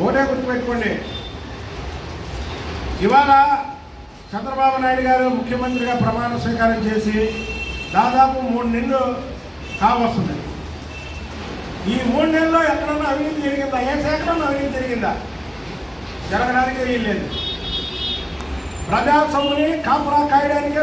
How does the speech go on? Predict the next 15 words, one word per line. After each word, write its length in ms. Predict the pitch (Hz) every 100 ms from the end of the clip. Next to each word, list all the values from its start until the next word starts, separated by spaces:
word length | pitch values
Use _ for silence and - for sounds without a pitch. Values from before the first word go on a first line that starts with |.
| 294
ముఖ్యమంత్రి 440 | 285 294 294 294 277
పదవి 340 | 277 285 277
చంద్రబాబు 380 | 277 262 285 277 277
నాయుడు 180 | 277 269
గారికి. 260 | 269 254 190 147 - - - - - - - - - - - - - - - - - - - - -
ప్రజా 260 | 233 285 330 330
సొమ్ము 260 | 311 311 311 294
దోచుకోవడమే 720 | 302 302 302 311 311 311 339 339 - - - - - - - - - - - - -
జగన్మోహన్ 580 | 214 254 277 269 262 254
రెడ్డికి 340 | 254 247 262 302 - - - - - - - - - - - - - - 226
ఆదర్శం, 420 | 247 247 - 185 - 233
ముఖ్యమంత్రి 400 | 254 269 262 247 233
పదవి 180 | 233 262
ఆయనకు 200 | 247 220
కావాలి. 280 | 202 180